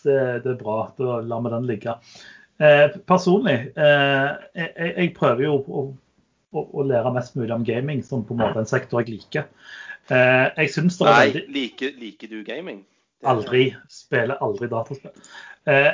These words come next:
Speaker 1: jeg synes det er veldig mye støy på egentlig alle fora og, og Twitter, så på en måte hvis du skal prøve å lese alt på alle forum og, og Twitter og hele greiene og Shareville, så blir du, da dør du i støy.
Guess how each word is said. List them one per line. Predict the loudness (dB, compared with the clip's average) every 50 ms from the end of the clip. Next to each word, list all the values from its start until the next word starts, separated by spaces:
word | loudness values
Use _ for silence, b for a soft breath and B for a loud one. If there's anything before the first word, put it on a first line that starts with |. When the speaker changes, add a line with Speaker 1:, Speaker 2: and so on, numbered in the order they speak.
| 2 0
Speaker 1:
jeg | 0 0 0 2
synes | 0 0 0 0
det | 0 0 2
er | 2
veldig | 2 0 0 -4 -4
mye | -6 -6 -8
støy | -10 -4 -2 -2 0 0 -2 -4
på | -4 -4
egentlig | -2 -2 -2 -4 -4 -4 -2 -2
alle | -2 -2 -4 -6
fora | -4 -4 -4 -4 -2 0 0 0 0
og, | -2 -4 -6 -8 -6 -2
og | -2 -2 -2
Twitter, | -2 -4 -8 -6 -4 -2 -2 -2
så | -2 -4
på | -6 -4
en | -4
måte | -2 -2 -2
hvis | -4 -6 -8 -8
du | -12
skal | -4 -2
prøve | 0 2 2 2
å | 2
lese | 0 -2 -4 -4
alt | -2 -2 -2 -2 -4 -4 -2
på | -2
alle | 0 0 -2 -4
forum | -2 0 0 0 2 0 0 -2 -2 -6 -8 -6
og, | -6 -4 -2 -2 -2 -2 -4 b b b b b b b -4
og | -4 2 4
Twitter | 2 2 2 0 0 2
og | 2 2 2 2 0 2 2
hele | 0 2 2 2 2
greiene | 2 2 0 -2 -2 -2 -2 -2
og | 0
Shareville, | 2 2 2 2 2 0 -2 -2
så | -4 -4 0
blir | 2 4 4 6
du, | 6 6 6 6 4 0 -4 -10 -14 -16 -18 -20 _ _ -10 -10 -10 -4 -2
da | -2 -2 0 0
dør | 2 2 2 2 2 2 0
du | 0
i | -2
støy. | -4 -6 -8 -8 -8